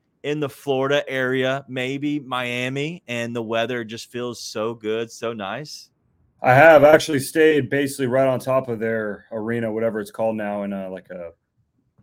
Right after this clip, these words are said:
Speaker 2: high rise up there. So I've
Speaker 1: Okay.
Speaker 2: definitely, definitely experienced it. It's something different.
Speaker 1: So if you ever, like, you know, if you were a, you know, you played,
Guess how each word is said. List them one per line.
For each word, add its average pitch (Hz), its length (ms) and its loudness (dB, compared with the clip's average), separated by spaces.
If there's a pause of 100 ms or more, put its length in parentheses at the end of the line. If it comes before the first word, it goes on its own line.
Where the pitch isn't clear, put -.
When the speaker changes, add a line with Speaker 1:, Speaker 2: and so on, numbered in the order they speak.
(300)
Speaker 2:
high 110 220 -2
rise 101 380 -2
up 95 140 -10
there. 98 260 -4
So 98 220 -8
I've 101 120 -4
Speaker 1:
Okay. 113 100 0
Speaker 2:
definitely, 120 360 -2 (120)
definitely 139 320 -2
experienced 143 500 -2
it. 117 120 -4
It's 107 120 -8
something 135 260 -4
different. 117 440 -4 (720)
Speaker 1:
So 139 220 -2
if 135 140 -4
you 196 120 -4
ever, 202 240 -2
like, 123 220 -2
you 120 140 -10
know, 110 140 -4
if 107 100 -10
you 151 80 -6
were 139 160 0
a, 101 240 -2 (360)
you 123 180 -16
know, 113 60 -10
you 131 200 -10
played, 95 280 -8